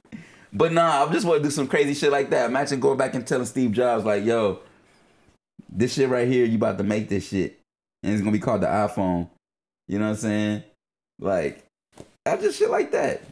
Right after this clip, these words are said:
But then again, he might, he might be like, "I don't wanna do that," and then he don't make the iPhone. You feel me?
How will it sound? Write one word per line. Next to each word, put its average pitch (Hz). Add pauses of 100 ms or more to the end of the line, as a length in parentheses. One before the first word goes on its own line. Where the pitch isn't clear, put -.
(680)
But 110
then 123
again, 117
he 127
might, 92
he 117
might 95
be 95
like, 85 (180)
"I 110
don't 113
wanna 98
do 95
that," 90
and 104
then 92
he 101
don't 85
make 85
the 78
iPhone. 82 (580)
You 123
feel 147
me? 147